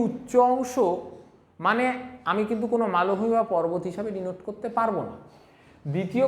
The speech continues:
কথা হচ্ছে চ্যাপ্টা মাথা বিশিষ্ট পাহাড়। পাহাড় কোনোদিন চ্যাপ্টা মাথা বিশিষ্ট হচ্ছে না, সবসময় কি হচ্ছে, একটি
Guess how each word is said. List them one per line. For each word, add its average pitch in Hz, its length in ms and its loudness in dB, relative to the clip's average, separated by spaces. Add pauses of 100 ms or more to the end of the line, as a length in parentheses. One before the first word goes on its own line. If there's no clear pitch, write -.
কথা 269 220 2
হচ্ছে 277 260 0 (220)
চ্যাপ্টা 202 480 2 (140)
মাথা 208 240 -4 (100)
বিশিষ্ট - 320 -8 (180)
পাহাড়। 160 280 4 (100)
পাহাড় 226 300 4
কোনোদিন 254 240 -2 (100)
চ্যাপ্টা 190 360 -6
মাথা 208 240 -6
বিশিষ্ট 196 360 -10
হচ্ছে 156 240 -6
না, 143 60 -2 (120)
সবসময় 190 500 -4
কি 190 140 -4
হচ্ছে, 185 280 -8 (600)
একটি 233 200 -8